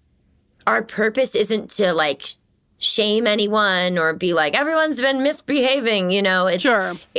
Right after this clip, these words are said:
Speaker 1: i-, um, and I like that it's, that I like where we place it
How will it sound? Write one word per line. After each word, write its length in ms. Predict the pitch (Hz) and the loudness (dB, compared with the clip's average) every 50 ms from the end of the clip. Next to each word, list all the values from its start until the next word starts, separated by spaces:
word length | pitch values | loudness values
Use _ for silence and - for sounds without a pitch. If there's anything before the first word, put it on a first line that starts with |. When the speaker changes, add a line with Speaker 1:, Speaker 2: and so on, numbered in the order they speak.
| - - - | -10 -8 -6
Speaker 1:
i-, 160 | 233 233 - - - | -6 -6 -6 -4 -2
um, 320 | 226 208 196 185 180 180 - | 0 2 2 0 0 0 -2
and 140 | 220 220 226 | -2 0 0
I 120 | 233 247 | -2 0
like 340 | 240 226 226 226 247 247 - | 0 0 0 0 -2 -2 -2
that 180 | 233 208 185 | -2 -2 0
it's, 420 | 180 - - - - - - - - _ _ _ _ _ _ _ _ _ - | -2 -2 -4 -8 -10 -10 -10 -12 -14 _ _ _ _ _ _ _ _ _ -6
that 320 | 180 208 208 - - - _ | -2 -2 -2 -2 -4 -6 _
I 120 | - 208 208 | 0 0 2
like 320 | 214 214 220 220 262 - - | 2 2 2 0 0 -2 -4
where 240 | - 214 226 214 185 | -2 0 0 0 0
we 500 | 160 147 151 175 180 180 185 185 180 - - _ - | -2 -2 -2 0 0 2 2 0 0 -2 -6 _ -14
place 520 | - - - 185 170 156 143 - - - - | -14 -8 -4 -2 -2 -2 -2 -6 -8 -6 -6
it 360 | - - - - - - | -6 -6 -6 -8 -14 -16